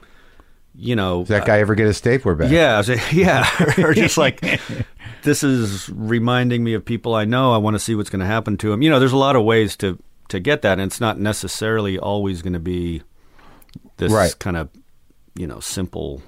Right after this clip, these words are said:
Speaker 2: So how did the
Speaker 1: I mean,
Speaker 2: script
Speaker 1: it's never
Speaker 2: end up?
Speaker 1: simple, but
Speaker 2: How, how did it end up? Did you write the whole script?
Speaker 1: Yeah, I wrote it, uh, wrote it, turned it in, and then, um, to my surprise, they just kept, I just,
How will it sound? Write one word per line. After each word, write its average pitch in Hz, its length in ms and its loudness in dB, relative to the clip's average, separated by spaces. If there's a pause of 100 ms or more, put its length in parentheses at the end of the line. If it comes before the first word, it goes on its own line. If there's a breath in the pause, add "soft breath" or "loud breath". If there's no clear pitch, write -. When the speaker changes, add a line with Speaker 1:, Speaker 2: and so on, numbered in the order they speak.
(360 soft breath)
Speaker 2:
So 156 200 0
how 160 160 4
did 143 80 0
the 143 60 0
Speaker 1:
I - 20 2
mean, - 60 0
Speaker 2:
script 123 180 0
Speaker 1:
it's - 80 -4
never 131 160 4
Speaker 2:
end 123 80 4
up? 113 40 0
Speaker 1:
simple, 87 280 -4
but 82 120 -12 (240)
Speaker 2:
How, 120 140 2
how 123 200 2
did 120 180 2
it - 20 4
end 113 160 6
up? 98 180 0
Did 104 160 2
you 117 120 4
write 123 240 4
the 120 80 0
whole 123 120 2
script? 147 360 0 (200 soft breath)
Speaker 1:
Yeah, 107 340 2 (140)
I 104 100 -2
wrote 117 200 4
it, 113 220 -2
uh, 101 340 0 (1500 loud breath)
wrote 117 240 4
it, - 140 -2 (200)
turned 120 240 2
it 113 80 2
in, 117 240 2
and 107 180 2
then, 104 420 0 (720 soft breath)
um, 92 640 -4 (540 loud breath)
to 98 80 -6
my 101 160 0
surprise, 107 640 -4
they 92 140 -4
just 92 240 -10
kept, - 280 -8
I 98 80 -4
just, - 300 -14